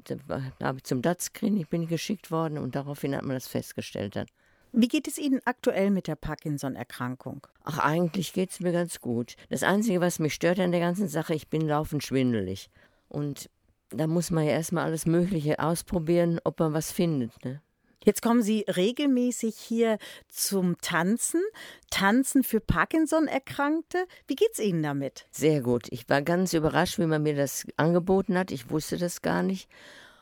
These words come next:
Speaker 1: Aber das finde ich ganz toll.
Speaker 2: Merken Sie zum Beispiel eine Verbesserung des Gangbildes oder dass Sie sagen, "Ich fühle mich besser nach der Tanzstunde"?
Speaker 1: Ja,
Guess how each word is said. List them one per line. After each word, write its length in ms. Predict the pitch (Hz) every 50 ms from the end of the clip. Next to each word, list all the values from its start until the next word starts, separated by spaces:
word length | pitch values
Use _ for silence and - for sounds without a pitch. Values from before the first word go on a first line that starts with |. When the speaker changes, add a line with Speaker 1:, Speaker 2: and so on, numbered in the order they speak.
| _ _ _
Speaker 1:
Aber 280 | - - 143 139 147 143
das 280 | - - 139 139 -
finde 220 | - 156 151 143 143
ich 120 | 135 -
ganz 300 | - 156 147 - - -
toll. 260 | - 120 107 95 101 110 - - _ _ _ _ _ - -
Speaker 2:
Merken 500 | 190 185 175 165 185 226 - - 339 330
Sie 240 | 285 302 330 330
zum 220 | - - 294 254 220
Beispiel 480 | 220 214 220 247 - - - 269 -
eine 180 | - 208 214 220
Verbesserung 880 | - - 202 175 151 - 156 196 - - 294 277 269 285 294 285 285 262
des 220 | 247 - - -
Gangbildes 760 | 156 151 160 180 180 170 151 170 170 170 160 170 170 - -
oder 200 | - 208 226 214
dass 160 | 190 208 208
Sie 100 | - 233
sagen, 280 | 196 196 202 196 202 196
"Ich 180 | - 220 - -
fühle 460 | - - - - 277 294 302 294 285
mich 260 | 262 240 233 - -
besser 320 | - 214 208 - - 220 208
nach 220 | 196 185 190 -
der 160 | - 214 196
Tanzstunde"? 720 | - - 202 185 202 - - - 214 208 202 214 247 320 - _ _ -
Speaker 1:
Ja, 320 | - 151 151 151 170 196